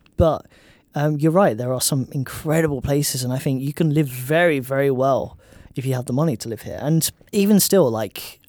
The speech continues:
uh, touching on the point you said about, you know, going to street food or fine dining, you literally can. Like, you can go to, you know, the twentieth floor of a high st-, high story building,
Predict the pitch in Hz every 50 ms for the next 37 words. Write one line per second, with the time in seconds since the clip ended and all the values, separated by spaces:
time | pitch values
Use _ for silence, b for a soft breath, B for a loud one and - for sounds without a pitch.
0 | _ _ - - 131 127 127 127 - - 180 - - 165 143 135 127 - - 135
1 | 127 120 120 - - 123 117 113 113 113 - - - - _ - - 127 113 110
2 | 117 - 131 131 131 123 123 - - 135 143 - - - - 143 117 - - 139
3 | 127 120 - - 131 117 117 113 135 143 135 107 113 - B B B B B B
4 | B B B - 165 190 247 240 - - 165 - - - 165 175 196 185 127 104
5 | 113 117 120 151 175 185 208 208 180 175 160 151 - - - 160 143 143 139 139
6 | 135 127 123 113 139 135 - - 190 180 180 156 - - - 147 139 139 139 135
7 | 123 123 117 - - 147 143 143 135 - - - _ _ - - - - 165 156
8 | 143 - - 143 135 127 131 131 131 131 135 135 135 135